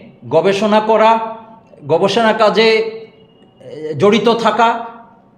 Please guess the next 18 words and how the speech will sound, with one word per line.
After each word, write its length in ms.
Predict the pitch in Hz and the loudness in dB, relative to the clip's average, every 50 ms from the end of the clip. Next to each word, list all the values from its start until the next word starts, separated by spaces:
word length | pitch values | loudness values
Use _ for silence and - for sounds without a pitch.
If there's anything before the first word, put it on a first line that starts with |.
| _ _ _ - | _ _ _ -2
তারেক 360 | 175 185 208 226 208 - 226 | 0 0 2 0 -2 -2 -2
রহমান, 560 | 214 202 196 202 220 226 233 226 226 226 - - | -2 0 0 2 2 2 2 0 -2 -6 -8 -8
মোহাম্মদ 340 | 147 170 196 214 220 214 220 | -6 -4 -2 -2 -2 0 0
তারেক 300 | 208 196 220 214 214 220 | 0 0 0 0 0 0
রহমান 280 | 214 208 226 226 214 | 0 0 0 0 0
ভাই, 280 | 185 196 208 240 262 294 - - - - - - - _ _ _ _ _ _ _ _ _ _ - - - - - - 123 127 - - - - | 0 0 0 0 0 -4 -8 -12 -16 -20 -20 -20 -20 _ _ _ _ _ _ _ _ _ _ -20 -20 -20 -20 -20 -20 -20 -20 -20 -10 -4 0
এ 120 | 208 208 | 0 0
বিষয়ে 580 | - 220 220 - - 226 233 233 247 269 - - - - - - - - _ - | 0 0 -2 -2 0 0 2 2 2 0 -2 -4 -12 -16 -20 -20 -20 -20 _ -14
বিশদ 400 | 135 131 175 180 180 220 240 233 226 - - - - - - - - _ _ _ _ _ _ _ _ _ _ - | -10 -6 -6 -4 0 0 0 0 0 -2 -10 -14 -18 -20 -20 -20 -20 _ _ _ _ _ _ _ _ _ _ -8
একটা, 340 | 180 180 180 - 214 208 208 | -8 -8 -4 0 2 2 4
আহ, 120 | 202 196 202 - - - - - - 170 170 165 165 160 160 156 - - - - - - - _ _ | 2 0 -2 -8 -14 -18 -18 -14 -8 -6 -4 -4 -2 0 0 0 -2 -4 -8 -16 -18 -20 -20 _ _
তথ্য, 360 | - 226 220 226 - - 240 233 | -2 -2 -2 -2 -4 0 2 4
আহ, 720 | 233 233 226 196 - - - - - - - - - 160 | 4 4 4 2 -2 -6 -10 -14 -16 -20 -20 -16 -10 -6
আহ, 2250 | 165 160 - - - - - - 160 170 165 165 165 165 160 156 135 - - 143 123 123 123 - - - - 175 165 156 180 180 175 170 - - - 170 151 170 165 160 165 160 | -6 -6 -6 -8 -14 -20 -20 -18 -14 -10 -8 -6 -4 -4 -4 -4 -6 -8 -14 -18 -20 -20 -20 -18 -16 -12 -10 -10 -8 -8 -8 -8 -8 -8 -8 -8 -8 -6 -4 -2 -2 0 -2 -2
সংগ্রহ 720 | 165 160 202 208 214 226 233 220 240 240 240 233 - - | 0 0 2 2 4 4 4 4 4 4 4 2 0 -2
এবং 340 | 185 - 180 214 240 226 190 | -2 0 0 0 0 0 0
বিশ্লেষণ 540 | 180 185 - - 220 226 214 - 247 233 214 | -2 -2 -4 -2 -2 0 0 0 -2 -2 -2
করেছেন। 460 | - 220 214 214 214 - 262 262 | 0 2 2 2 2 0 -2 -4